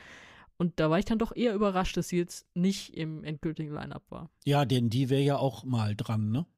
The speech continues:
Speaker 2: Also die
Speaker 1: Ja, mit so einem guten, mit so einem guten oder lustigen Auftritt, wie sie jetzt schon zwei hatte. Also ich, ich hätte mit beiden auch leben können, wenn, wenn sie da das E-S-C-Ticket bekommen hätte, weil das schon, da, da war schon was dahinter jeweils. Doch, doch.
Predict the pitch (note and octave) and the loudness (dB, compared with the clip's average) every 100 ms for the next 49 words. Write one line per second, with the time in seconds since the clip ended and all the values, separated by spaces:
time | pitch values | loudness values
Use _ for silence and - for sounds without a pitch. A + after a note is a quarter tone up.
0 | _ - - - - _ _ - G#2+ A#2 | _ -20 -20 -20 -20 _ _ -4 -2 0
1 | G#2+ G#2+ B2 A#2+ D3+ F#3+ C#4+ G#3 G3+ F#3+ | -2 -2 -2 2 4 4 2 2 2 2
2 | F#3+ F#3 F#3+ F3+ F#3 F#3 - A3 A3 G3+ | 2 2 0 2 0 0 0 0 2 2
3 | F#3+ G3 G#3 - G3 - E3+ G3+ G#3 F3+ | 4 4 2 0 -4 -2 -4 0 0 0
4 | G3+ F#3+ F3+ F#3+ E3+ D3+ D#3+ D#3+ - G3+ | 0 2 2 0 -2 -2 -2 0 0 2
5 | E3+ D#3+ D#3 - D#3 - E3+ F3 E3 - | 2 0 -2 -4 -6 -2 -2 0 0 0
6 | D3 E3 F#3 - D#3+ E3+ A#3+ G3 F3 E3+ | 0 2 2 2 2 2 2 2 0 0
7 | D#3 D#3+ D#3+ D#3+ D#3+ D#3 F3 E3+ D#3+ - | 0 -2 -2 -2 -2 0 0 2 0 -2
8 | D3+ - F3 E3+ F3 D#3+ - - E3 E3 | -6 -4 -2 -2 -4 -4 -4 -4 -2 -2
9 | - F3 F3 E3 - F3+ F3+ F3 F#3+ E3+ | 0 2 2 2 0 -2 -2 -4 -4 -4
10 | D#3+ E3 E3 D#3+ D#3+ - G3+ F3 E3 E3+ | -2 0 2 2 2 2 0 0 0 0
11 | C#4+ F3 D3+ C#3+ - - F#3 - F#3+ | 0 -2 -4 -8 -10 -10 -12 -8 -10